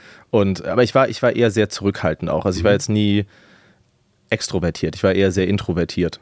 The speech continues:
Speaker 2: Mhm.
Speaker 1: Und, ähm, genau, dann, äh, kam irgendwann der Brief, dass ich da aufgenommen wurde. Und dann war das für mich diese so-, soziale Neustart. Und ich kann mich noch erinnern, ich habe damals dann, als ich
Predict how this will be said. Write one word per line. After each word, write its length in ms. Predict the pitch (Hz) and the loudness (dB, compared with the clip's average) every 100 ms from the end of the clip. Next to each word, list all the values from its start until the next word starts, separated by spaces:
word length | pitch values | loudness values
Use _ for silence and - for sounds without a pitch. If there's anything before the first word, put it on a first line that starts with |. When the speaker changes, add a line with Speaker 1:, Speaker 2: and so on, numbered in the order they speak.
| - | -12
Speaker 2:
Mhm. 120 | 80 | -4
Speaker 1:
Und, 360 | 95 92 90 - | 0 0 -2 0
ähm, 340 | 90 87 87 87 _ _ _ _ _ - - | 0 2 -2 -4 _ _ _ _ _ -14 -2
genau, 200 | 101 90 | 0 0
dann, 380 | 90 95 98 98 | 0 0 0 0
äh, 340 | 98 98 98 | 2 2 0
kam 280 | - 107 101 | 0 0 2
irgendwann 340 | 107 113 104 | 0 0 0
der 120 | 101 - | 2 0
Brief, 240 | 123 156 | 0 0
dass 180 | 95 - | -2 -4
ich 80 | - | -2
da 120 | 85 | 2
aufgenommen 440 | 127 - 135 127 | 2 0 -2 0
wurde. 300 | 127 131 139 - - - - _ | 0 2 0 -2 -20 -20 -20 _
Und 180 | - 90 | -4 0
dann 280 | 98 92 92 | 0 0 -2
war 180 | - 92 | 0 0
das 140 | 95 - | 0 -2
für 80 | |
mich 140 | 98 101 | -2 -2
diese 260 | 92 95 | -2 -2
so-, 140 | 87 90 | -2 -2
soziale 440 | 82 92 - 92 | -4 -4 0 0
Neustart. 460 | 90 95 113 120 107 | 2 0 0 0 -2
Und 60 | |
ich 80 | 90 | -4
kann 120 | - | -2
mich 80 | 113 | 0
noch 100 | 104 | 0
erinnern, 240 | 92 113 104 | 0 0 -2
ich 120 | - | -4
habe 80 | - | -2
damals 420 | 98 123 107 107 | 0 2 0 -2
dann, 180 | 95 95 | -2 0
als 160 | 92 | 0
ich 200 | 98 90 | -2 -4